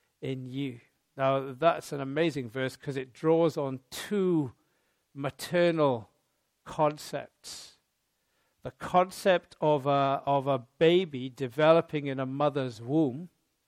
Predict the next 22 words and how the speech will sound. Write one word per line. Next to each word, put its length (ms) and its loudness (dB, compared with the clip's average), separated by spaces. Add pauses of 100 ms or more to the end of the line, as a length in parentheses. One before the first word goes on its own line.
(560)
and 160 2
the 80 -2
concept 680 0
of 280 -4
giving 420 0
birth. 540 -4 (100)
Within 340 -6
that 140 2
verse, 200 -2
two 380 -2 (220)
quite 320 2 (400)
distinct 640 -4
and 180 0
yet 180 6
obviously 520 2
linked. 680 -2 (680)
And 120 0
Paul 400 10
looks 320 10
at 160 4
his 360 2
work 560 4